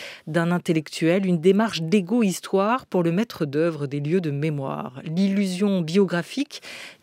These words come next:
disait Bourdieu, Nora évite les écueils. Il raconte la difficulté pour une histoire, pour un historien de la mémoire collective, d'écrire sa propre histoire, surtout dans la continuité. Alors dis, qu'as-tu fait de ta jeunesse ? Bonjour Pierre Nora.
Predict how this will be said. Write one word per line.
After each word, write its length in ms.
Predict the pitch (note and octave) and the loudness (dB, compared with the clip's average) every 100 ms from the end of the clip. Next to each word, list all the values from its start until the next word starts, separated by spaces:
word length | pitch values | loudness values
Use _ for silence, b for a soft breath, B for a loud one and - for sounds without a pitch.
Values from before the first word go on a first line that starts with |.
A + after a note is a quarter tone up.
| E3 | -2
disait 200 | F3+ F3 | 2 4
Bourdieu, 680 | E3+ F#3 E3 D3+ F#3+ A#3 C4 | 6 4 4 2 2 2 0
Nora 500 | F3+ F3 D#3 F3+ A3+ - | 2 2 2 0 -2 -2
évite 320 | D3+ G3+ - | -2 -2 -2
les 160 | D3+ | -4
écueils. 460 | D3 - D3 C#3+ D3 | -4 -2 -2 -2 -2
Il 100 | D3 | -2
raconte 380 | D3 F3+ G3+ - | -2 0 -2 -2
la 80 | D3 | -4
difficulté 720 | C#3+ - E3 - D3 A3+ D4 B B B _ | -4 -8 -8 -8 -4 -2 -2 B B B _
pour 180 | F#3+ E3+ | 0 2
une 400 | E3+ E3 D#3+ D3+ | 2 0 0 -2
histoire, 420 | D3 - G3 A#3 | -4 -2 0 0
pour 160 | - D#3 | -2 0
un 100 | E3 | 2
historien 480 | F#3+ - E3 F#3+ | 2 0 0 2
de 40 | B3 | 0
la 60 | |
mémoire 320 | D#3 D#3 D#3 D3 | 0 0 -2 -2
collective, 640 | D3 C#3+ - - F#3+ A#3 A#3+ B B B | -4 -4 -6 -4 -2 -2 -4 B B B
d'écrire 580 | E3+ F3+ - A3 B3 B3+ | -2 -2 0 0 0 -2
sa 180 | - D#3 | -6 -6
propre 380 | - A3+ A3 - | -2 -2 -2 -8
histoire, 520 | D3+ - D#3 D3+ C#3+ | -10 -6 -2 -2 -4
surtout 440 | - F#3 - - | -4 -4 -4 -6
dans 120 | G#3 D#3+ | -2 0
la 120 | D3 | -2
continuité. 800 | - F#3+ - E3 E3 D#3 - - | 0 -4 -2 -4 -2 -4 -6 -4
Alors 300 | D3+ D3+ D3 | 0 0 -2
dis, 240 | D#3 B3 C#4 B B B B B | 2 2 2 B B B B B
qu'as-tu 320 | - C4+ - | -4 -4 -4
fait 240 | G#3 - G3+ | -6 -2 -2
de 80 | D#3 | -2
ta 180 | D3+ | -4
jeunesse ? 440 | C#3+ C#3+ C#3+ C#3+ C#3 | -2 -2 -2 -4 -4
Bonjour 480 | D3 F#3+ F3 F#3+ - | 0 2 2 -2 -2
Pierre 200 | B3 F#3 | -2 0
Nora. 300 | D3 C#3 | -2 -4